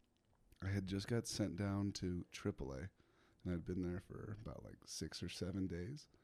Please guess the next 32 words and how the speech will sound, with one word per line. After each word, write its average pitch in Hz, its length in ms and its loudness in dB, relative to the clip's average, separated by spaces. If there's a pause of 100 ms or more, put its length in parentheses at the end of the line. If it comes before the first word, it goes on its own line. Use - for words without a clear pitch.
(420)
And 107 540 6
then 98 260 2
the 98 140 2
All-Star 92 340 0
break 87 300 2
hit, 92 240 0 (180)
and 101 120 2
they 90 80 2
decided 92 480 0
that 87 180 -2 (100)
they 92 120 -2
were 87 100 0
gonna 92 160 0
move 80 400 -2
all 87 120 -2
the 87 120 -2
guys 82 360 -4
that - 200 -4 (680)
were 87 100 0
more, 85 360 2 (180)
um, 80 420 -6
big 87 200 -2
league 95 180 2
ready 104 300 4 (180)
to - 160 -2 (180)
double 69 320 -4
A. 55 40 -6 (720)
So 92 220 0
I 90 180 2
drove 104 420 6
from 113 200 2
Fresno 113 440 6